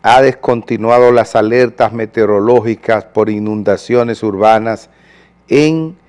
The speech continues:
y deslizamientos de tierras, crecidas de ríos, arroyos y cañadas hacia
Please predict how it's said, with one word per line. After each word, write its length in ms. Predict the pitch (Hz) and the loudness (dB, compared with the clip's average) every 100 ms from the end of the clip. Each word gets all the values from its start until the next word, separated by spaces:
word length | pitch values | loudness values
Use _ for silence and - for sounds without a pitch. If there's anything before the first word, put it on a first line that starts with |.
| _ _ _ | _ _ _
y 120 | 123 | -2
deslizamientos 1000 | 127 120 - 117 - 110 110 127 131 131 | 0 0 -2 -8 -4 -4 -2 -6 -4 -2
de 120 | 123 | -2
tierras, 680 | 110 113 123 127 117 117 113 _ _ _ | -2 -2 2 2 2 -2 -2 _ _ _
crecidas 580 | - 110 - 127 123 127 | -4 -2 -2 0 2 2
de 100 | 113 | 0
ríos, 680 | 101 117 127 120 117 107 - _ _ _ | -2 -2 0 0 0 -2 -8 _ _ _
arroyos 680 | - 101 101 123 127 120 - | 0 0 2 2 2 0 -4
y 40 | |
cañadas 800 | 120 107 104 123 127 123 117 - _ - | -4 -4 -4 -2 0 2 0 -2 _ 0
hacia 680 | 147 143 - 123 123 120 | 2 0 -4 -2 0 -2